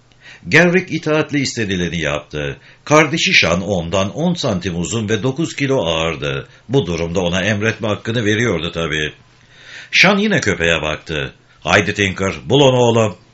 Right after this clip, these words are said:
Tinker kuyruğunu sallayarak emri anladığını belirtti.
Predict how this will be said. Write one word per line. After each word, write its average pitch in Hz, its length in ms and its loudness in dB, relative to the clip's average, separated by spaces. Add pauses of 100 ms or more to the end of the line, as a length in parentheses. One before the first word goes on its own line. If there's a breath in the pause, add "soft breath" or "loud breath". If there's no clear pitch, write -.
(600 loud breath)
Tinker 185 400 2
kuyruğunu 170 420 0
sallayarak 78 600 -2
emri 123 320 0
anladığını 101 640 -2
belirtti. 76 600 -4